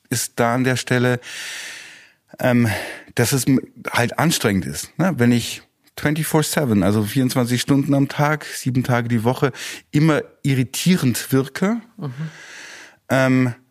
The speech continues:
Speaker 1: und ich zwar weiß, ich muss es ansprechen und ich muss in Kontakt gehen, aber ich kann nicht vierundzwanzig Stunden am Tag, ähm, sozusagen immer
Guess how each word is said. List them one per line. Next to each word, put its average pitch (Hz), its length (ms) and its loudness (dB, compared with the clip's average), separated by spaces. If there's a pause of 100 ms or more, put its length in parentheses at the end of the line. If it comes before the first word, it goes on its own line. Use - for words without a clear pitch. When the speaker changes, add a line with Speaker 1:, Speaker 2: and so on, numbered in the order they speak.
(500)
Speaker 1:
und 135 140 2
ich - 160 -2
zwar 113 260 0
weiß, 160 440 2
ich 127 140 -4
muss 131 220 2
es 113 140 0
ansprechen 139 560 0
und 117 80 2
ich 107 100 -4
muss 120 200 2
in 113 60 4
Kontakt 117 460 0
gehen, 113 240 4
aber 110 300 2
ich 107 140 -4
kann 151 240 2
nicht - 580 -2
vierundzwanzig 104 540 2
Stunden 104 320 2
am 92 180 2
Tag, - 480 -4 (1400)
ähm, 104 200 4
sozusagen 107 420 0
immer 117 580 2